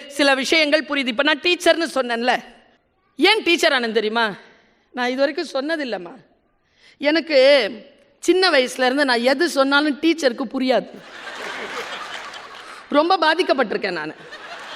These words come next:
குழந்தையினுடைய சொல்லை நாம புரிஞ்சுக்கணும் இல்லையா? புரிஞ்சுக்கிறதுக்காகவே டீச்சர் ஆனேன் நானு. எனக்கு இன்னொரு ஒரு பிரச்சனை உண்டு. நீங்க சொல்றதுக்கு முன்னாலேயே நீங்க என்ன சொல்ல வரீங்கன்றது எனக்கு புரிஞ்சிரும். இந்த மாதிரி ஒரு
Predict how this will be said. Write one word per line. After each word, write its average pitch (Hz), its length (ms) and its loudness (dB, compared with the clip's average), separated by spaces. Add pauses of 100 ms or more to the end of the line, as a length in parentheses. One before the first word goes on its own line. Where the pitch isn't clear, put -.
(680)
குழந்தையினுடைய 381 800 4
சொல்லை 294 800 2 (880)
நாம 339 340 2
புரிஞ்சுக்கணும் 370 500 4
இல்லையா? 254 340 6 (840)
புரிஞ்சுக்கிறதுக்காகவே 392 880 4
டீச்சர் 370 280 4
ஆனேன் 269 220 0
நானு. 185 280 -2 (480)
எனக்கு 302 340 2
இன்னொரு 453 280 4
ஒரு 320 160 2
பிரச்சனை 302 380 2
உண்டு. 240 500 0 (160)
நீங்க 294 440 4
சொல்றதுக்கு 359 440 2
முன்னாலேயே 311 380 2
நீங்க 294 200 2
என்ன 294 200 4
சொல்ல 269 240 2
வரீங்கன்றது 254 500 2
எனக்கு 233 400 0
புரிஞ்சிரும். 233 360 2 (720)
இந்த 285 220 4
மாதிரி 320 220 4
ஒரு 294 140 2